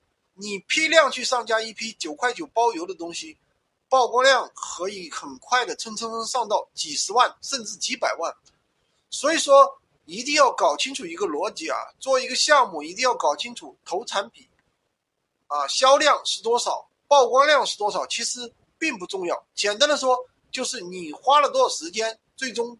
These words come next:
赚了多少钱。我举个例子你就明白了，比如说你上架了五十个商品，客单价是五十，一单纯利润呢十块钱，每天有五十个成交，二十个，五十个的成交啊，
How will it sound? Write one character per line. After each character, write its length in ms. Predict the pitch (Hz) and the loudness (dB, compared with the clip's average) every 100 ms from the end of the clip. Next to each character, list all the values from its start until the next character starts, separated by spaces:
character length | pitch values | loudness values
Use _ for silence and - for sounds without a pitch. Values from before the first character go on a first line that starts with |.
| _ | _
赚 200 | 277 285 | 2 2
了 60 | 180 | 2
多 160 | 214 | -2
少 80 | 175 | -2
钱。 300 | - 127 - _ _ _ _ | -4 -10 -12 _ _ _ _
我 120 | 220 | -4
举 140 | 254 247 | -4 -4
个 100 | 269 | -4
例 160 | 320 | -2
子 160 | 247 220 | -4 -8
你 100 | 180 | -8
就 100 | 196 | -8
明 160 | 156 170 | -6 -2
白 140 | 160 | -2
了， 160 | 139 - | -2 -6
比 100 | 180 | -6
如 120 | 262 | -4
说 340 | 285 277 269 - _ _ - | 4 6 6 0 _ _ -12
你 140 | 190 | -6
上 260 | - 277 254 | 2 2 4
架 140 | 247 | 4
了 120 | 208 | 4
五 160 | 165 - | 0 -6
十 100 | - | -6
个 80 | 226 | -2
商 220 | 233 233 | -2 -2
品， 200 | 180 120 _ _ _ | -10 -14 _ _ _
客 140 | - | -6
单 160 | 233 240 | -4 0
价 200 | 247 180 | 4 4
是 120 | - | 0
五 220 | 202 151 147 | -8 -10 -8
十， 420 | - 165 196 - _ _ - | -8 -4 -6 -6 _ _ -20
一 120 | 233 | 0
单 320 | 240 247 254 | 4 4 2
纯 180 | - 165 | -10 -10
利 80 | 226 | -8
润 200 | 247 226 | -6 -2
呢 180 | 208 | -2
十 180 | 190 - | -2 -2
块 180 | 208 269 | 0 0
钱， 280 | - 143 - _ _ _ | 0 -6 -8 _ _ _
每 180 | 190 220 | -6 -4
天 300 | 226 277 285 | 0 2 2
有 120 | 240 | 2
五 220 | 208 160 156 | 0 -2 -8
十 120 | - | -2
个 180 | 233 202 | -2 -2
成 180 | 160 | -6
交， 380 | 180 196 185 - _ _ | 0 2 2 0 _ _
二 220 | 240 269 | 0 2
十 160 | 240 - | 2 -4
个， 220 | 156 - _ _ _ _ _ _ _ | -8 -10 _ _ _ _ _ _ _
五 120 | 185 | -10
十 140 | 180 226 | -8 2
个 180 | 254 214 | 2 2
的 220 | 180 - | -4 -6
成 200 | 170 185 | -10 -2
交 220 | 202 196 | 2 4
啊， 220 | 196 190 | 4 0